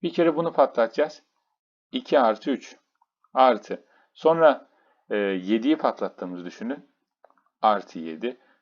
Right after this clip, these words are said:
Sonra yirmi üçü patlattık. Şuraya artı yirmi üç. Artı. Bir de geriye bir de şunu patlatalım.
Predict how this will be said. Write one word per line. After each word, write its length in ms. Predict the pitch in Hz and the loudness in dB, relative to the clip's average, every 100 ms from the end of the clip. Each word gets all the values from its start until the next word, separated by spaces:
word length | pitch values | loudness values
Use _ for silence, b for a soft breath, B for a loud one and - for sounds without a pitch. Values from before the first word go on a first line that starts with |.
| _ | _
Sonra 320 | - 196 185 | 0 2 2
yirmi 340 | 151 147 143 | 0 -2 -2
üçü 160 | 135 127 | -6 -8
patlattık. 680 | 107 95 - 90 - 151 - _ _ | -8 -10 -10 -12 -8 -8 -10 _ _
Şuraya 400 | - 95 95 92 - | -16 -12 -10 -12 -4
artı 400 | 113 107 95 92 | -2 -2 -4 -12
yirmi 400 | 85 87 98 135 | -12 -12 -10 -10
üç. 300 | 151 - - _ _ _ _ _ - | -10 -16 -20 _ _ _ _ _ 2
Artı. 560 | 131 113 - 156 175 b b | 4 4 2 -6 -6 b b
Bir 120 | - 156 | -6 0
de 260 | 185 - 277 | 0 0 -4
geriye 320 | 170 120 143 | -2 -2 -2
bir 60 | |
de 80 | 139 | -4
şunu 180 | 151 143 | -6 -8
patlatalım. 680 | - 104 101 - 117 156 | -6 -6 -6 -4 -6 -6